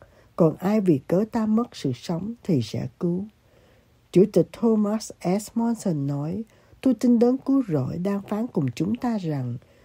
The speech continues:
cuộc sống của chúng ta sẽ có rất ít mục đích trừ khi chúng ta chịu hy sinh phục vụ những người khác. Những người chỉ sống cho bản thân mình thì cuối cùng cũng héo tàn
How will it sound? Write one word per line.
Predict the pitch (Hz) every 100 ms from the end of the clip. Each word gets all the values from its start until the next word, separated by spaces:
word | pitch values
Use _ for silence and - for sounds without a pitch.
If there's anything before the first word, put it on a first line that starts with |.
| _
cuộc | - 123
sống | - 202
của | 226 143 139
chúng | - 240
ta | 247 233 220 214 214 _ _
sẽ | - - 180
có | - 226 226
rất | 240
ít | - 269 175
mục | 143 _
đích | 190 240 - - _ -
trừ | 165 131
khi | - 226 214 214 _ _ -
chúng | 254
ta | 269 269
chịu | 240 - 131 165
hy | 226 226
sinh | 254 233
phục | - 110 -
vụ | 135 127 135
những | 139 135 180
người | 175 127 -
khác. | 160 190 240 _ _ _ - _ _ _
Những | 170 226
người | 226 151
chỉ | 143 151
sống | - 202 247
cho | 254 220
bản | 147 - -
thân | 233 226
mình | 180 131 160 - _ _
thì | 156 139
cuối | - 226 233
cùng | 165 139 123 - - _
cũng | - -
héo | 202 214 240
tàn | - 143